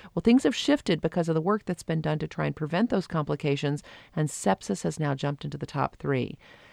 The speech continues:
In the first year postpartum, after that first week and up to the first year, sepsis is the most common cause of death in pregnant, in, uh, postpartum women. Now, this is a seventy-five percent increase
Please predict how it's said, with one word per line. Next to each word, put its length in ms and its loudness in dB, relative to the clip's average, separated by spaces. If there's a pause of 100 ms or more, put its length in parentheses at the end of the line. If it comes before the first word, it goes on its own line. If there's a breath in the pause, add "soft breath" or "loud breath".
(180 loud breath)
In 140 4
the 80 6
first 360 4
year 500 4
postpartum, 800 2 (160)
after 240 4
that 160 4
first 280 0
week 240 2
and 80 2
up 120 -2
to 100 -2
the 80 0
first 320 -4
year, 300 2 (360 soft breath)
sepsis 480 -2
is 140 -4 (140)
the 240 2
most 360 4
common 340 -2
cause 260 0
of 100 -2
death 240 0
in 80 -2
pregnant, 480 -4
in, 340 0
uh, 200 -2 (400)
postpartum 480 2
women. 360 -2 (1200 loud breath)
Now, 80 6
this 200 8
is 100 4
a 80 8
seventy-five 960 6
percent 400 0
increase 720 0